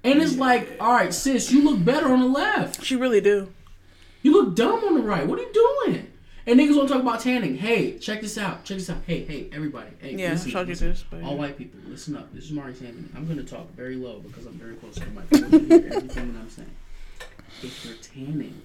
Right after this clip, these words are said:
Speaker 1: because you want your skin darker, it's because you're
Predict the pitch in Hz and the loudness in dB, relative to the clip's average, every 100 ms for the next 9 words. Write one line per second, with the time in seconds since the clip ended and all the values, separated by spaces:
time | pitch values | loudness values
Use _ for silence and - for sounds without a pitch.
0 | - 123 120 123 120 120 120 113 - - | -18 -18 -16 -16 -14 -16 -16 -18 -18 -18
1 | - - 131 139 147 139 165 170 208 233 | -18 -18 -16 -14 -14 -12 -16 -14 -18 -18
2 | _ - _ - - - - - - - | _ -20 _ -20 -20 -20 -20 -20 -20 -20
3 | - - - - - 170 - 175 196 190 | -20 -20 -20 -20 -20 -20 -16 -14 -14 -14
4 | - | -16